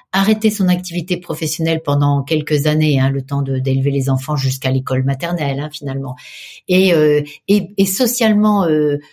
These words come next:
euh, se retrouver en, en retrait, ce que vivent tellement de femmes. C'est tel-, c'est douloureux pour un tas de femmes, hein, pour les femmes quitter leur emploi, euh, à un moment donné, euh, quand elles, euh, n'en ont pas envie, euh,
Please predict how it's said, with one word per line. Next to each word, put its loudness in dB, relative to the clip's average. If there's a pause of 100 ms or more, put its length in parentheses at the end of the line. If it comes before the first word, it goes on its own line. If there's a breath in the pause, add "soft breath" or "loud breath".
(240 loud breath)
euh, -6
se -6
retrouver -2
en, -4
en -2
retrait, -2 (140 loud breath)
ce -14
que 0
vivent 0
tellement -2
de -4
femmes. -2
C'est -12
tel-, -4
c'est -6
douloureux 0
pour -4
un 2
tas -2
de -6
femmes, -2
hein, 0
pour -4
les 0
femmes -2 (400 loud breath)
quitter 0
leur -2
emploi, -2
euh, 2
à 2
un -4
moment -4
donné, 0
euh, 2
quand -6
elles, 0
euh, 0
n'en -2
ont -4
pas -8
envie, -2
euh, -2